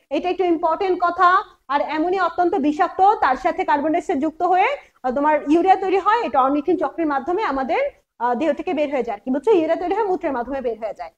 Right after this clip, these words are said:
এখান থেকে আর কিছু না। মূত্র সৃষ্টি, মূত্র হচ্ছে কুশিনী নামক একজন বিজ্ঞানী মূত্র সৃষ্টির ধাপগুলো সম্পর্কে বলেছে। তিনটা ধাপে মূত্র সৃষ্টি হয়।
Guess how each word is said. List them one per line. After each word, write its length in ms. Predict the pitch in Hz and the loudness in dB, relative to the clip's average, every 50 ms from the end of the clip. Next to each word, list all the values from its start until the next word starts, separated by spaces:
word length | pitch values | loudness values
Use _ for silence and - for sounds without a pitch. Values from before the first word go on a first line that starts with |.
| _ _ - | _ _ -10
এখান 180 | 294 330 349 302 | -6 -4 -4 -4
থেকে 140 | 349 - 339 | -2 -4 -4
আর 80 | 339 | -2
কিছু 280 | - 349 339 - 370 392 | -2 -4 -4 -2 -2 -2
না। 120 | 349 392 480 539 - - - _ - | 0 0 -2 -2 -6 -12 -20 _ -4
মূত্র 240 | 285 294 - - 392 | -4 -4 -2 -2 -2
সৃষ্টি, 300 | 403 403 381 381 - 403 466 539 - - - _ - | 0 0 0 0 2 0 0 0 -2 -6 -18 _ -6
মূত্র 260 | 277 302 302 311 392 | -4 -4 -2 -2 -2
হচ্ছে 240 | 370 339 - 392 403 | -2 -2 -2 -4 -4
কুশিনী 400 | 403 349 392 381 415 440 415 415 | -2 -2 -2 2 2 2 2 4
নামক 240 | 427 403 415 427 403 | 0 0 0 -2 -4
একজন 240 | 339 - 359 330 285 | -4 0 0 0 0
বিজ্ঞানী 360 | 320 254 220 311 302 370 523 605 - _ _ - 269 | 0 0 -2 -2 0 0 -2 -2 -4 _ _ -8 -4
মূত্র 280 | 285 311 311 311 403 | -4 -4 -2 -2 -4
সৃষ্টির 340 | 403 415 381 - - 392 277 | 0 0 -2 0 0 -4 -4
ধাপগুলো 360 | 247 262 269 233 240 311 320 | -2 -4 -4 -4 -2 -2 -2
সম্পর্কে 380 | - - 349 320 320 359 - 370 | -2 -2 -4 -4 -6 -6 -6 -4
বলেছে। 380 | 277 330 320 349 339 - 453 - | -4 -2 -4 -4 -4 -4 -4 -4
তিনটা 260 | 370 311 254 285 285 | -4 -4 -4 -2 -2
ধাপে 220 | 320 311 349 370 | -2 0 0 2
মূত্র 240 | 339 339 339 359 349 | 0 0 0 -2 -2
সৃষ্টি 260 | - 381 381 - 359 | -2 -2 -4 -2 -2
হয়। 160 | 339 381 453 | 0 0 0